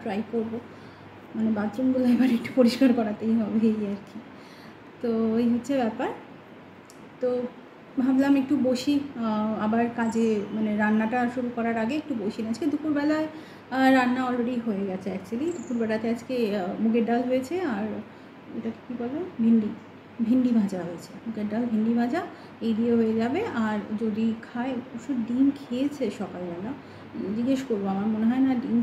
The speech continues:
খাবে মা, তো জিজ্ঞেস করে নেবো। যদি খায় তাহলে একটা omelette করে দেবো, আর না তো আমি, মানে না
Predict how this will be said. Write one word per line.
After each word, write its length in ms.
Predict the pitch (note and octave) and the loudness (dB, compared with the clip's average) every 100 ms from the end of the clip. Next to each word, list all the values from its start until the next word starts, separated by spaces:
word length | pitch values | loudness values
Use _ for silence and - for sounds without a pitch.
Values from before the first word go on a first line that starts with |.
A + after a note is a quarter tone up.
| A3+ | 0
খাবে 260 | G3+ F#3+ F3+ - - - | -4 -4 -6 -10 -14 -8
মা, 140 | G#3 F#3 - - - - - - | -6 -6 -8 -14 -20 -20 -18 -8
তো 160 | G#3+ A3+ | -4 0
জিজ্ঞেস 200 | C#4 C#4 | 2 2
করে 120 | B3+ | 0
নেবো। 280 | A#3 G3 A3+ | 0 0 2
যদি 220 | D4 C4+ - | 2 0 -4
খায় 120 | B3 B3+ | -6 -4
তাহলে 160 | B3 | -4
একটা 160 | A#3 A#3+ | -4 -4
omelette 260 | A3 A3 - | -2 -2 -4
করে 140 | B3+ | -4
দেবো, 220 | B3+ D#4 G#4 | -4 -2 2
আর 100 | D4+ | 2
না 180 | A3 G#3 | 2 0
তো 80 | A#3 | 2
আমি, 240 | A#3 A3+ - - - - - - F3 | 4 2 0 -14 -20 -20 -18 -14 -8
মানে 140 | G#3 A3 | -2 0
না 160 | G#3 | -2